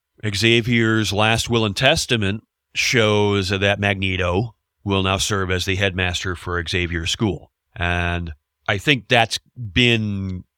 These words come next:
kind of the dun-dun-dun moment because that, it, like I said, that's what happened in the, in the comics in the eighties. Magneto genuinely tried to turn over a new leaf, genuinely tried to be a good guy,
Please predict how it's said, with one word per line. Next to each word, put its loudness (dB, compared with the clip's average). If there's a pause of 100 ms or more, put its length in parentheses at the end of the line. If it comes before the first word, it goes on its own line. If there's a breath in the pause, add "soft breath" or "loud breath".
(200)
kind 0
of -4
the -2
dun-dun-dun 0
moment -2 (240)
because -4 (320)
that, 0
it, -8 (160)
like -4
I 0
said, -2
that's -2
what -2
happened 0
in -6
the, -4
in -8
the -6
comics -4
in -6
the 0
eighties. -2
Magneto -2
genuinely -2
tried 0
to -6
turn -6
over -4
a -4
new -2
leaf, -4
genuinely -4
tried -4
to -4
be -4
a -4
good -2
guy, -6